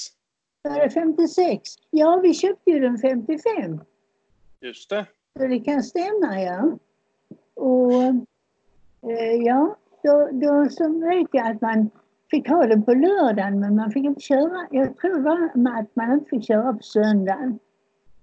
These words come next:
Speaker 1: Så då gick vi upp och ställde bilen och sen fick vi vara hemma på söndagen.
Speaker 2: <laughs>
Speaker 1: Ja.
Speaker 2: Då blev det inga långa turer. Då
Speaker 1: Det
Speaker 2: kunde
Speaker 1: var
Speaker 2: ni inte
Speaker 1: ju
Speaker 2: köra till Landskrona då?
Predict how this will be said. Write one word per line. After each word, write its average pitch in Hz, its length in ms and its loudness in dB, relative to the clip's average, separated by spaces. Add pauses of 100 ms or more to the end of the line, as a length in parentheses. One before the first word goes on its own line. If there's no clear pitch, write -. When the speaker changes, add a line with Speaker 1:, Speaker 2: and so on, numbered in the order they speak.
(160)
Speaker 1:
Så - 160 0
då 294 220 2
gick 269 520 2
vi 349 200 0
upp 381 200 -2
och 302 100 2
ställde 285 440 2
bilen 220 460 2
och 208 100 -2
sen 226 240 -4
fick 233 220 -6
vi 196 120 -2
vara 196 140 -4
hemma 277 440 -2 (540)
på 214 80 2
söndagen. 202 760 -2
Speaker 2:
<laughs> - 40 -20 (1300)
Speaker 1:
Ja. 214 260 -4 (140)
Speaker 2:
Då 143 80 -8
blev 139 280 -4
det 143 120 0
inga 170 180 2
långa 165 420 0 (200)
turer. 139 400 -4
Då 127 60 -10
Speaker 1:
Det 302 120 -2
Speaker 2:
kunde 294 200 -4
Speaker 1:
var 277 80 2
Speaker 2:
ni - 80 0
inte 196 140 -2
Speaker 1:
ju - 20 -6
Speaker 2:
köra 175 220 0
till 170 140 -8
Landskrona 170 640 -2
då? 127 200 -6